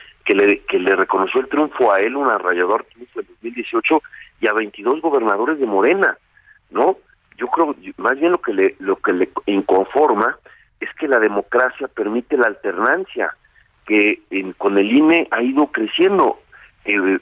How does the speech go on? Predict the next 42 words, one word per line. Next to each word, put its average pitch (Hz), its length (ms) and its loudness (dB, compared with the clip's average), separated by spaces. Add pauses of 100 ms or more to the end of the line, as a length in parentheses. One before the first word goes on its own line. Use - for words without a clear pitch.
desde 104 240 -4
que 104 140 -2
el 110 80 -2
I 143 60 4
N 175 120 2
E 151 80 0
se - 80 -10
conformó 104 460 2
en 151 60 0
dos 123 120 0
mil 139 160 2
catorce, 131 760 -2
el 101 180 -2
sesenta 104 440 -4
y 101 60 4
dos 127 240 2
por 127 180 0
ciento 139 320 -2
de 113 60 2
las 101 180 -8
elecciones 135 480 0 (380)
ha 117 140 -2
ganado 135 380 -2
un 151 120 -4
opositor, 135 800 -4 (400)
y 104 100 -6
es - 100 -8
una 143 180 2
tendencia 120 640 0
creciente. 139 720 2 (360)
Nada 110 140 0
más 135 180 -4
que 139 400 -2
ahora 131 500 0 (120)
el 98 160 -10
voto 110 320 -4
de 117 100 -2
castigo 127 520 0
viene 113 300 2
para 120 220 0
los 92 160 -8 (100)
que, 85 220 -4